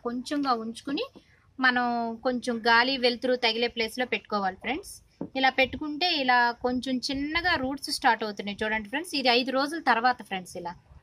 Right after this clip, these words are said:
అలా ఉండి లేనట్టుగా ఇంకో two days అలా వదిలేస్తే ఇలా, ఇలా వెల్లుల్లిపాయ ఇలా ఇదయ్యి ఇలా రూట్స్ వస్తాయి ఫ్రెండ్స్. ఇదిగోండి ఫ్రెండ్స్, ఇలా రూట్స్ స్టార్ట్ అవుతాయి. ఇదిగోండి ఇలా, ఇలా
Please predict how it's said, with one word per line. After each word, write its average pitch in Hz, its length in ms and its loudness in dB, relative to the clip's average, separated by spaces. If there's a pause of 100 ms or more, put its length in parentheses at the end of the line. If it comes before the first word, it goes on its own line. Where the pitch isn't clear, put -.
అలా 247 140 6 (120)
ఉండి 262 280 0
లేనట్టుగా 277 400 -2
ఇంకో 262 140 2 (100)
two 247 140 2
days 277 240 2
అలా 233 180 0
వదిలేస్తే 226 480 -2 (680)
ఇలా, 233 140 6 (680)
ఇలా 226 140 2 (100)
వెల్లుల్లిపాయ 233 500 2 (320)
ఇలా 196 140 2 (100)
ఇదయ్యి 214 380 -4 (580)
ఇలా 214 220 2
రూట్స్ 240 300 -4
వస్తాయి 185 280 -8
ఫ్రెండ్స్. 175 280 -14 (220)
ఇదిగోండి 208 320 -6
ఫ్రెండ్స్, 277 280 -6 (1300)
ఇలా 208 220 2
రూట్స్ 240 260 -4 (140)
స్టార్ట్ 180 300 0
అవుతాయి. - 220 -14 (1200)
ఇదిగోండి 180 420 -8
ఇలా, 175 120 -6 (520)
ఇలా 202 140 -2